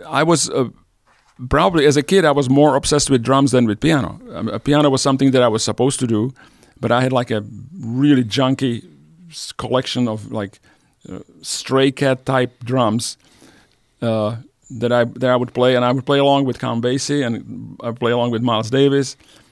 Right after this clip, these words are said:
m-, you know, and just the, probably my favorite was, uh, playing along with Love Supreme, <laughs> just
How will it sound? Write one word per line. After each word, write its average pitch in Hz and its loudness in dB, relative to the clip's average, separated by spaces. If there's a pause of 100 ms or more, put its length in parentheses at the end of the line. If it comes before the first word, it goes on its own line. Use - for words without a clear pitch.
(200)
m-, - -12
you 139 0
know, 120 0 (1400)
and 139 -2
just 147 -2 (1700)
the, 120 -8
probably 160 2
my 135 2
favorite 135 -2
was, 113 -6
uh, 104 -4 (240)
playing 123 -2
along 117 -2
with 113 -6
Love 113 -2
Supreme, 107 -6
<laughs> - -20 (1900)
just 123 -2